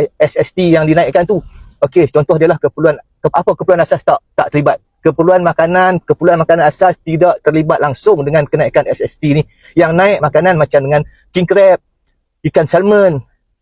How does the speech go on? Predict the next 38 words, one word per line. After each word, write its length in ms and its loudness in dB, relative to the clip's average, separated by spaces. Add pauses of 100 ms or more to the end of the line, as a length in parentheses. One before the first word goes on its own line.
(100)
dan 160 -2
juga 320 0
tu 160 2
apa, 160 2
cendawan 320 0
truffle. 420 0 (220)
Awak, 160 2 (240)
walaupun 340 0
ni 60 2
hari-hari 400 2
makan 320 0
king 160 -4
crab 180 0
ke? 140 0 (440)
Hari-hari 480 2
ke 80 4
makan 340 0
ikan 140 0
sal-, 240 0
ah, 80 0
salmon 400 0
dan 80 2
juga 240 0 (160)
tu, 80 2 (560)
apa 240 0
tu, 160 0
cendawan 240 2
truffle 320 0 (240)
yang 160 0
harga 320 0
sekilo 240 0
ribu-ribu 480 2
tu? 80 -2 (320)
Hampa 160 0
makan 240 2
ke? 140 2 (180)
Yang 160 2
pesibuk 260 0